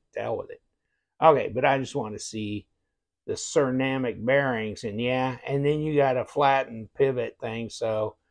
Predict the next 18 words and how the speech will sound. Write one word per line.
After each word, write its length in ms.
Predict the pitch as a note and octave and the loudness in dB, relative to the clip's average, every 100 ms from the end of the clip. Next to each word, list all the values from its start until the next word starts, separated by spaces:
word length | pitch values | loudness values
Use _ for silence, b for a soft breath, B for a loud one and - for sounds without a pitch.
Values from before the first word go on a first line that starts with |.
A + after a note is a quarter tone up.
| _ _ _ - | _ _ _ 0
obviously, 840 | A#2 A2+ A#2 A2+ - B2 A#2+ A#2 | 0 0 -4 -4 -6 -4 -2 -2
since 260 | - C3 - | -4 -10 -8
there's 240 | G#2 - | -8 -6
no, 340 | G#2+ A2+ A2 G#2+ | -6 -4 -2 -2
yeah, 420 | G#2+ G#2 G#2 G2 | -4 -4 -6 -10
so 400 | - A2 G2+ F#2+ | -6 -4 -4 -6
it's 220 | A#2 G#2+ | -12 -12
captured, 640 | - - G2 G2 A2 G#2 - _ _ _ - | -4 -2 -2 -6 -6 -6 -8 _ _ _ -4
and 120 | B2 | -2
I 60 | A#2+ | -2
just 240 | G2 F2+ | -6 -8
dumped 200 | G2 G2 | -8 -8
my, 320 | G2+ F#2+ F#2+ | -8 -6 -4
uh, 160 | F#2+ F#2+ - _ _ _ _ _ _ _ _ _ _ | -4 -6 -12 _ _ _ _ _ _ _ _ _ _
my 120 | G2+ | -4
bearings 680 | G2 D3 A3+ C3 E3+ A3 - _ _ _ _ _ _ _ _ _ _ _ _ | 2 6 6 4 0 -4 -8 _ _ _ _ _ _ _ _ _ _ _ _
out, 320 | G#2+ C3 - - | 0 0 -2 2
but 300 | A#2 A2+ | 2 2